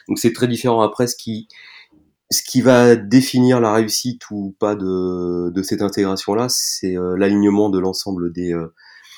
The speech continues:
des éléments de la performance. Je dirais que déjà, ça démarre du nombre de joueurs dans l'effectif, de la cohérence dans le recrutement. Si on va chercher des joueurs, euh, moyens et qu'on encombre le groupe pro avec des joueurs, euh, sans regarder ce qui se passe à la formation, on, on risque de passer à côté de certains profils.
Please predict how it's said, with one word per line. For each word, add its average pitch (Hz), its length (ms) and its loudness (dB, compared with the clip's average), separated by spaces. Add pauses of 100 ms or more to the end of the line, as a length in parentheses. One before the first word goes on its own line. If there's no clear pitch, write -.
(140)
des 104 220 0
éléments 101 260 6
de 98 60 4
la 92 80 0
performance. 92 600 -8
Je - 80 -20
dirais 92 260 -4
que 98 100 -8
déjà, 98 280 0
ça 101 140 -8
démarre 98 320 0
du 95 140 -2
nombre 101 260 2
de 98 140 0
joueurs 98 180 -2
dans 92 80 0
l'effectif, 90 480 -8 (520)
de 107 100 2
la 104 100 6
cohérence 110 440 6
dans 104 60 6
le 95 60 4
recrutement. 95 480 -4 (240)
Si - 160 -10
on 90 60 0
va 90 100 0
chercher - 300 -6
des 87 160 -4
joueurs, 87 400 -4
euh, 85 40 -6
moyens 92 380 0
et 87 80 -4
qu'on 90 140 0
encombre 90 340 -2
le 90 120 0
groupe 87 200 -6
pro 101 220 -2
avec 85 180 -4
des 87 140 -4
joueurs, 87 420 -4 (720)
euh, 85 220 -2
sans - 180 4
regarder 110 340 4
ce 113 60 -2
qui - 140 -6
se - 60 -10
passe 110 200 0
à - 20 2
la 95 120 0
formation, 101 560 -2 (120)
on, 80 880 -10
on 90 120 -2
risque 104 240 -4
de - 40 -10
passer 95 220 -6
à 87 40 -4
côté 95 220 -6
de - 60 -6
certains 87 240 -10
profils. 95 400 -6